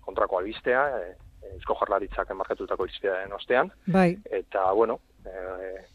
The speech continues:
Speaker 2: Jaurlaritzak
Speaker 1: orain
Speaker 2: markatutako irizpidea da, Esabin, dio segregazioaren gaia hezkuntza legean jorratuko dutela, beraz ez dela aparteko beste herri ekimen legegile baten beharrik.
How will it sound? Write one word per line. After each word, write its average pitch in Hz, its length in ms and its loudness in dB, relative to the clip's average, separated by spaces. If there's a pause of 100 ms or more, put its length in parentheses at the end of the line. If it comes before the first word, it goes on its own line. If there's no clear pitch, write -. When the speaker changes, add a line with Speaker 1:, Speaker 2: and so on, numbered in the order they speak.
(100)
Speaker 2:
Jaurlaritzak 196 460 12
Speaker 1:
orain 220 40 12
Speaker 2:
markatutako 220 560 12
irizpidea 214 500 10
da, 240 200 8
Esabin, 202 760 10
dio 185 360 10
segregazioaren 180 680 8
gaia 202 280 10
hezkuntza 208 640 8
legean 196 480 12
jorratuko 208 420 8
dutela, 151 420 8
beraz 151 260 6
ez 170 80 2
dela 180 220 8
aparteko 180 540 8
beste 170 440 8 (360)
herri 175 240 10
ekimen 170 300 8
legegile 156 420 8
baten 143 280 4
beharrik. 156 400 6